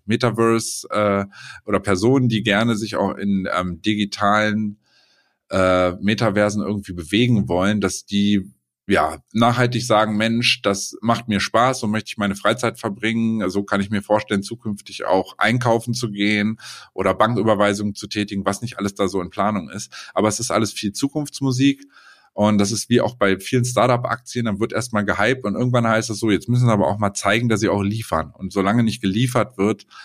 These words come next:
ähm, weiß man weder, welches Metaverse-Projekt mo-, später mal der Platzhirsch sein wird und sich durchsetzen wird, ähm, noch wie das im Endeffekt dann alles mal in der Praxis aussehen kann. Also dementsprechend ist es nicht verwunderlich,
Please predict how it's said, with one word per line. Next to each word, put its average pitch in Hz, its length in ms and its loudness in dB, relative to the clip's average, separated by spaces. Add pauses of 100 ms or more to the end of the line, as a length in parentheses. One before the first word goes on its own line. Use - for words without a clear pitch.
(400)
ähm, 101 440 4
weiß 101 260 2
man 107 220 2
weder, 110 340 2
welches 123 380 0
Metaverse-Projekt 123 920 0
mo-, 110 220 -6
später 120 380 2
mal 113 160 2
der 104 120 -4
Platzhirsch 110 600 -6
sein 117 380 0
wird 123 220 -2
und 98 160 -2
sich - 140 -12
durchsetzen 120 580 -2
wird, 110 240 -4 (580)
ähm, 101 280 6
noch 123 200 2
wie 117 120 2
das 110 180 0
im 101 120 -2
Endeffekt 117 520 -2
dann 101 140 2
alles 110 260 0
mal 104 120 0
in 104 40 0
der 101 80 0
Praxis - 440 -10
aussehen 85 500 -4
kann. 69 300 -12 (200)
Also 90 360 0 (120)
dementsprechend 101 640 2
ist 95 80 -4
es 101 120 -4
nicht 113 160 -2 (220)
verwunderlich, 104 800 2